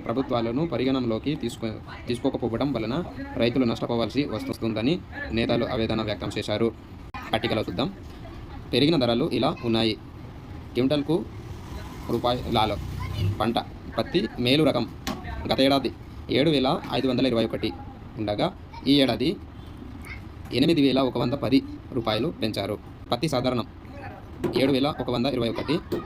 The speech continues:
గత ఏడాది, ఈ ఏడాది ఏడు వేల ఏడు వందల పది రూపాయలు, అంటే ఐదు, ఐదు వందల ఎనభై తొమ్మిది. సోయా గత ఏడాది నాలుగు వేల ఎనిమిది వందల తొంభై రెండు ఉంటే,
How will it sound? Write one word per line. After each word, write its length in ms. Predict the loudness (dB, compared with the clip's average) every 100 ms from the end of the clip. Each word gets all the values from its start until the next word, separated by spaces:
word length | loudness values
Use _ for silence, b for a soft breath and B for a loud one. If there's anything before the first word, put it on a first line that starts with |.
| -8 -14 -4 0
గత 80 | 2
ఏడాది, 340 | 2 2 0 -2 0 4
ఈ 160 | 6
ఏడాది 360 | 6 4 2 2 2
ఏడు 160 | 2 4
వేల 260 | 4 2 -2 -8 -10 -4 2
ఏడు 140 | 4
వందల 240 | 6 4 4
పది 120 | 2
రూపాయలు, 320 | 2 0 0 -6 -14 -12 -12 -12 -12 -14 -8 -4
అంటే 260 | 0 0 -2 -12 -14 -12 -12 -12 -12 -8 0
ఐదు, 240 | 2 2 0 -4 2
ఐదు 120 | 2
వందల 200 | 4 4
ఎనభై 340 | 4 4 2 0 -8 -14 -2
తొమ్మిది. 260 | 2 4 2 0 -4 -6 0
సోయా 180 | 0 0 -4 0 2 2 0 4
గత 80 |
ఏడాది 280 | 6 6 4 -2 -12 -14 -14 -12 -12 -10 0
నాలుగు 200 | 2 4
వేల 120 | 4
ఎనిమిది 220 | 4 4 2
వందల 300 | 2 2 0 -6 -14 -8 0
తొంభై 200 | 2 4
రెండు 320 | 4 4 2 -2 -8 2 4
ఉంటే, 240 | 4